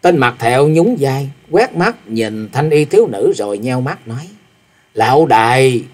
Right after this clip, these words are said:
ngươi thế nào? Bị bệnh chắc.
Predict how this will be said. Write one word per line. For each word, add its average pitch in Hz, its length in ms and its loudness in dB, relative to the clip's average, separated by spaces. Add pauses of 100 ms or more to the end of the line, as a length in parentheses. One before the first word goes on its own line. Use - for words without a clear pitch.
ngươi 139 200 2
thế 165 220 2
nào? 117 460 0 (460)
Bị 135 220 2
bệnh 131 440 2
chắc. 208 260 2